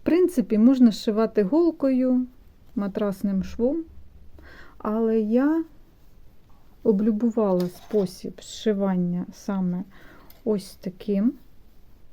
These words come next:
методом. І приступаємо. Значить,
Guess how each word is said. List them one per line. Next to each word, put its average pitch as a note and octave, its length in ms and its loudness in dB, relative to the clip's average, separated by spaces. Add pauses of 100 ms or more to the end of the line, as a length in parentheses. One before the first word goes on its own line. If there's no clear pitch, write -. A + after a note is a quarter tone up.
методом. A#3+ 640 0 (1200)
І D4+ 140 0
приступаємо. F#3+ 840 -2
Значить, A3+ 540 0